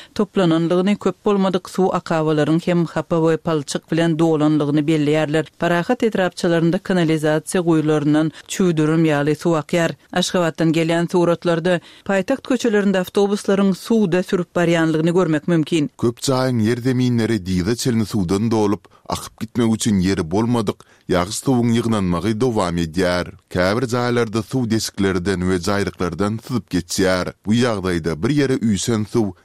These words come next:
Speaker 2: kim kimden azalýar.
Speaker 1: Dip Azatlyň Aşgabatdaky habarçysy on ýedinji maýda gurrun berdi. Bulamak ýagyş suwy käbir ýerlerde öňden bäri üýşüp duran ýer asty suwlar bilen birleşdi. Bu ýagdaý käbir köp gatly ýaşaýyş çaýlarynda abatlanmady kanalizasiýa turbalarynyň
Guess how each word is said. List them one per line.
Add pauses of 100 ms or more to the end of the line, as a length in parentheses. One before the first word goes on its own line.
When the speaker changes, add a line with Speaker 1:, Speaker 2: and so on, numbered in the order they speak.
(120)
Speaker 2:
kim
kimden
azalýar. (240)
Speaker 1:
Dip
Azatlyň
Aşgabatdaky
habarçysy
on
ýedinji
maýda
gurrun
berdi. (180)
Bulamak
ýagyş
suwy
käbir
ýerlerde
öňden
bäri
üýşüp
duran
ýer
asty
suwlar
bilen
birleşdi. (340)
Bu
ýagdaý
käbir
köp
gatly
ýaşaýyş
çaýlarynda
abatlanmady
kanalizasiýa
turbalarynyň